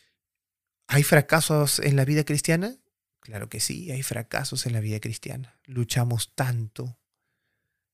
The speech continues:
pero no debemos dejar de luchar. Ojo, eh, cuando luchamos,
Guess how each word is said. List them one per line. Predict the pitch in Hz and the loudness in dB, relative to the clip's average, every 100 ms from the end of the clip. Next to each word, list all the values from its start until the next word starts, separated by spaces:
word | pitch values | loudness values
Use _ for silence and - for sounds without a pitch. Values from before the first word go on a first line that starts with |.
| _ _ _ | _ _ _
pero | 131 120 | 4 4
no | 117 117 | 4 2
debemos | 110 110 107 107 | 2 0 -2 -4
dejar | 101 - 107 104 | -6 -6 -8 -8
de | - | -12
luchar. | 98 98 - 120 120 - _ _ _ _ _ _ _ _ _ - | -16 -14 -10 -8 -10 -16 _ _ _ _ _ _ _ _ _ 0
Ojo, | 131 - 110 - _ _ _ _ _ _ _ _ _ _ _ _ | 0 0 -10 -12 _ _ _ _ _ _ _ _ _ _ _ _
eh, | 131 123 117 113 110 110 - - _ _ _ _ | 4 6 6 4 2 0 -6 -10 _ _ _ _
cuando | 127 117 113 | 4 6 4
luchamos, | 107 - 131 113 104 - - - | 4 4 4 4 -2 -6 -10 -14